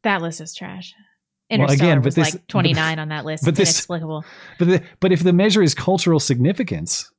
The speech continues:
Speaker 2: all of these are culturally significant.
Speaker 1: Uh, are, all of the movies we've watched are culturally significant.
Speaker 2: Yeah, I think generally. I mean, you could
Speaker 1: Mm-hmm.
Speaker 2: find, you're gonna tell me that Tremors is culturally significant in a way that The Patriot is not.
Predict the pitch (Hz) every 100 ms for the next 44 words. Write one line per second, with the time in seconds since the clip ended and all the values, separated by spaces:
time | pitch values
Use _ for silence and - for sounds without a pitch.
0 | _ _ 160 294 175 104 95 85 92 85
1 | - - - 110 95 - 147 - _ _
2 | _ _ _ _ _ _ - 247 - 226
3 | - _ - 226 - 247 254 262 269 240
4 | 226 208 208 190 180 180 170 - 170 175
5 | 160 175 160 156 160 156 156 151 - 330
6 | - 135 - 113 190 113 147 - _ -
7 | 120 120 131 123 135 139 127 - _ _
8 | - - 143 170 180 - 170 160 143 -
9 | - 147 139 110 - 107 - 120 - 113
10 | 104 104 104 95 73 78 131 127 123 135
11 | 117 113 - 139 123 123 113 98 95 69